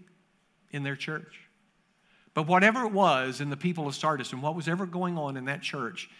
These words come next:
it's likely that their prayer life wasn't being sustained. <laughs> Isn't that just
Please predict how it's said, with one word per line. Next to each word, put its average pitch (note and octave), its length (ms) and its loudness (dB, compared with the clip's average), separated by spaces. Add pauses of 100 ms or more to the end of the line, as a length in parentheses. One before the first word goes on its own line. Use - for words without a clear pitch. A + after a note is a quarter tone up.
(460)
it's C#3 180 -6
likely C#3 760 4 (200)
that C#3 160 0
their B2+ 140 -4
prayer C#3+ 340 -2
life G#2+ 380 -6
wasn't A2 340 -12 (140)
being G#2 180 -12
sustained. - 480 -18 (1120)
<laughs> A2 120 -4 (1000)
Isn't G3 380 -6
that C3+ 420 -2 (160)
just C#3 440 -6